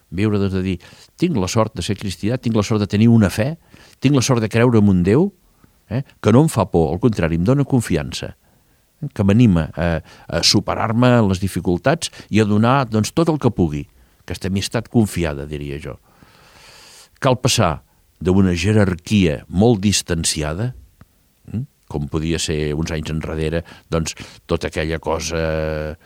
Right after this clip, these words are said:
sagrada i, i gairebé, doncs, repel·lent, no?, de, d'aquelles distàncies, aquells vestits, aquell, aquells privilegis. Doncs, el que el Sant Pare en deia olor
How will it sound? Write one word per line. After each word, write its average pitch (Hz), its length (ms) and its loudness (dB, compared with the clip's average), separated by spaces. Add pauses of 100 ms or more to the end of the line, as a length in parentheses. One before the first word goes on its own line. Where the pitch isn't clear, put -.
(240)
sagrada 85 1000 -4
i, 80 600 -4 (580)
i 78 140 -8
gairebé, 82 600 -4
doncs, 78 300 -8
repel·lent, 85 560 -6
no?, 98 140 -2
de, 87 100 -2 (280)
d'aquelles 85 420 -8
distàncies, 87 800 -4
aquells 85 380 -6
vestits, 90 600 -4
aquell, 87 460 -2 (500)
aquells - 400 -2
privilegis. 107 920 2 (920)
Doncs, 110 320 0 (220)
el 107 220 4
que 101 120 2
el 87 140 -4
Sant 92 220 0
Pare 98 200 2
en 92 120 0
deia 92 240 0 (120)
olor 104 440 4